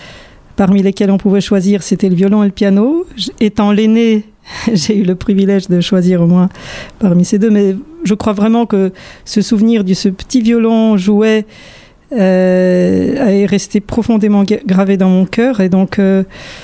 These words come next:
euh, le violon est rapidement devenu une histoire d'amour, un, disons un prolongement de mon âme. Je suis vraiment très reconnaissante de,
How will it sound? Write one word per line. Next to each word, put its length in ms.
euh, 280
le 80
violon 420
est 140
rapidement 460
devenu 380
une 140
histoire 460
d'amour, 640
un, 240
disons 300
un 100
prolongement 880
de 140
mon 260
âme. 300
Je 120
suis 180
vraiment 240
très 160
reconnaissante 840
de, 480